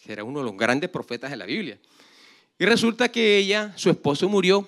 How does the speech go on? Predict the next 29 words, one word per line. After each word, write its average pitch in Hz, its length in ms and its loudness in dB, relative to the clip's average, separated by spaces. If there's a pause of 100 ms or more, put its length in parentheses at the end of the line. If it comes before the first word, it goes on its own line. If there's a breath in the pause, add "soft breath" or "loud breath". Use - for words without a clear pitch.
(140)
pero 147 180 6
su 147 140 -2
esposo 135 400 -2
dejó 127 160 -4
una 123 240 -8
deuda 120 260 -4
con-, 123 140 -12
muy 123 300 -8
grande. 202 500 -6 (1160 soft breath)
Y 202 140 0
resulta 226 380 2
que - 260 -10
ya 135 260 -2
ella 226 260 2
en 220 140 0
medio 208 280 -2
de 214 80 2
su 220 220 0
duelo, 196 680 2 (320 loud breath)
de 147 160 4
que 156 120 2
murió 147 220 0
el 170 80 0
esposo, 190 500 -2 (340)
dice 147 300 0
que 156 120 -2
llega 131 220 -2
el 160 60 -4
acreedor 139 480 -2